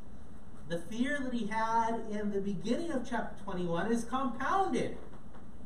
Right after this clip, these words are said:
"Now David took these words to heart and was very much afraid of Achish, the king of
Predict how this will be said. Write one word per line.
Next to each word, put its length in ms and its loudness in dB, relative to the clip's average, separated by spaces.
"Now 160 0
David 320 2
took 200 -2
these 220 -2
words 240 0
to 140 -4
heart 320 4
and 100 -2
was 220 0
very 580 6
much 320 8
afraid 600 2
of 200 -4
Achish, 400 -4
the 140 -4
king 520 -2
of 380 0